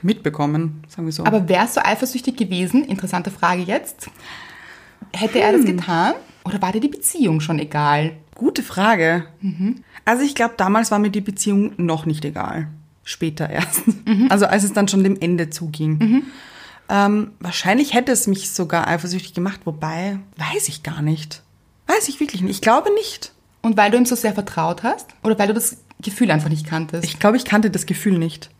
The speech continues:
Speaker 2: Großartig eigentlich.
Speaker 1: Ja.
Speaker 2: Ist auch kein schönes Gefühl.
Speaker 1: Nein.
Speaker 2: Man will nicht eifersüchtig sein.
Speaker 1: Nein, überhaupt nicht.
Speaker 2: Das ist ein ganz ein hässliches Gefühl.
Speaker 1: Ja.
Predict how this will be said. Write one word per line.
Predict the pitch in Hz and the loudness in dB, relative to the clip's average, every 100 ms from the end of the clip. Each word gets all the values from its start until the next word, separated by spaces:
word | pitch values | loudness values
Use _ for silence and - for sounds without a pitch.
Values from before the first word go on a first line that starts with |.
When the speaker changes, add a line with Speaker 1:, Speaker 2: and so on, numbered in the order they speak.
| _ | _
Speaker 2:
Großartig | - 196 135 - 147 | -10 -8 -6 -6 -4
eigentlich. | 156 156 160 - - | -2 -2 -4 -10 -6
Speaker 1:
Ja. | 208 196 214 214 | 2 2 2 -2
Speaker 2:
Ist | 190 | -6
auch | 247 | -2
kein | 269 | 0
schönes | 254 190 180 | 2 0 -2
Gefühl. | 196 - 185 | -6 -2 2
Speaker 1:
Nein. | 226 220 185 180 190 | 6 6 4 2 0
Speaker 2:
Man | 208 | 0
will | 214 | 2
nicht | 180 151 - | 2 2 -2
eifersüchtig | 170 156 160 165 | -2 -6 -10 -12
sein. | - - | -4 2
Speaker 1:
Nein, | 214 | 4
überhaupt | 220 214 196 - | 4 4 0 -2
nicht. | 185 175 - | -4 -4 -8
Speaker 2:
Das | - | -8
ist | 196 | -6
ein | |
ganz | - 262 254 | -2 0 0
ein | 214 | -2
hässliches | 196 202 196 202 202 196 | -2 -8 -8 -6 -6 -6
Gefühl. | 196 - 180 175 190 | -10 -4 -2 0 0
Speaker 1:
Ja. | 190 | 0